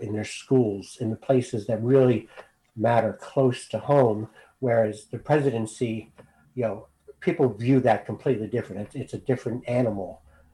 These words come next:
so to speak. So I think looking back at what we did, uh, down ballot, I think we did exceptionally well. I mean, overall, between our presidential numbers and our, um,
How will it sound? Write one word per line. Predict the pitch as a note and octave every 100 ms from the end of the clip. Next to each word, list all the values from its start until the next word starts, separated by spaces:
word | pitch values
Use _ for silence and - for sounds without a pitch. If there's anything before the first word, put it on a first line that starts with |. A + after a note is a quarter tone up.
| _
so | _ -
to | G#2
speak. | G#2 C3 G#2+
So | -
I | E3+
think | G#3 F#3 B2+ - -
looking | C#3 C#3 C#3
back | A#2 C3+ C#3+ -
at | - A#2
what | A#2+ B2+
we | A2+
did, | A2+ C3 A2 A2+ _ _ _
uh, | A#2+ G#2+ G2 _ _ _ _ -
down | C3 A#2+ G#2
ballot, | A#2+ C#3 A2+ - _ _
I | - D#3
think | C#3+ -
we | G#2+
did | A2
exceptionally | G2+ - - B2+ - G#2 G2 G2+ _ _ - _
well. | A2 G#2 F#2+ -
I |
mean, | C#3 C#3+
overall, | F#3 D3+ B2+ E3+ A2
between | G#2+ - C#3+ B2
our | G#2+
presidential | - D3 A#2+ C3+ F3+ C3 A2 - _ _ -
numbers | A2+ G#2 G#2+ G#2 -
and | B2 A#2+ A2+ G#2
our, | G#2 G#2 G#2 - _ _ _ _ _
um, | A#2 G2 F#2